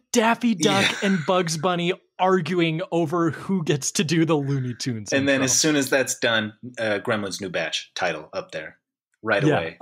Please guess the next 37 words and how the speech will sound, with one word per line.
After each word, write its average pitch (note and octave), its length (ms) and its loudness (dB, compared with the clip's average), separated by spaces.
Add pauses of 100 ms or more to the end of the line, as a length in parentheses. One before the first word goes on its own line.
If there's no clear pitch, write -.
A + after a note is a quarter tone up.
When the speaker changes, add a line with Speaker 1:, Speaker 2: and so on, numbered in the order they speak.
(160)
Speaker 2:
No, A2 240 -6
no - 0 -
filler - 20 -14
in - 80 -4
Speaker 1:
Apparently, C#3 600 2
Speaker 2:
between. - 380 -12 (420)
Speaker 1:
apparently A3 480 2
that C#3+ 500 0
bit D#3+ 260 2
was C3+ 280 -2
even C3 240 -4
longer A2 680 -6
initially. G#2 680 -10
They C3+ 80 -2
Speaker 2:
Was D3+ 80 0
it A2 60 0
really? D#3 100 0
Speaker 1:
actually G3+ 280 0
got, D3+ 360 0 (220)
they E3 80 2
actually E3 380 0
got E3 240 2
Chuck - 360 -2
Jones A#2+ 680 -2 (160)
to A#2+ 260 -2
write A2+ 320 -4
and A#2 100 -6
direct A#2+ 440 -4
it. A2 80 -4
Speaker 2:
Yeah, C3+ 260 2
he's B2+ 280 0
Speaker 1:
Uh, B2+ 60 -2
who - 60 2
Speaker 2:
credited C3+ 460 2
Speaker 1:
had - 20 -8
Speaker 2:
as, G#2+ 600 -2
uh, A2+ 140 -4